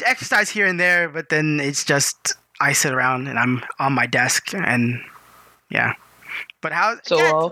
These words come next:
Speaker 1: how's that going?
Speaker 2: So shout out to my boys, Steven and Jared, 'cause they got me on this. And, um, yeah, so always been a big dude.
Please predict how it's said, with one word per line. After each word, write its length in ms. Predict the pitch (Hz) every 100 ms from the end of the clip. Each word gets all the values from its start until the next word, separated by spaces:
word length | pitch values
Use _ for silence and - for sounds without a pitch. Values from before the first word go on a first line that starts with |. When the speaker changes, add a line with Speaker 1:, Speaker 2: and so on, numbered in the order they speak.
| 175
Speaker 1:
how's 220 | 247 254
that 120 | 262 247
going? 340 | 240 143 123 - - - - - - - - - - - _
Speaker 2:
So 300 | - 190 180
shout 280 | - 165 170
out 180 | 226
to 100 | -
my 140 | 190 165
boys, 500 | 156 156 190 - - -
Steven 400 | - - 156 160
and 100 | 170
Jared, 300 | 139 147 175 - _ - - -
'cause 120 | 156
they 80 | 143
got 220 | 139 143
me 60 | 156
on 180 | 151 165
this. 220 | 214 -
And, 180 | 143 135
um, 340 | 139 135 139 - _ - - - - - _ _ _
yeah, 320 | - 254 190 185
so 380 | - 147 151 - - - - -
always 340 | 247 277 247 160
been 200 | 180 170
a 40 |
big 320 | 165 160 143
dude. 300 | 151 151 175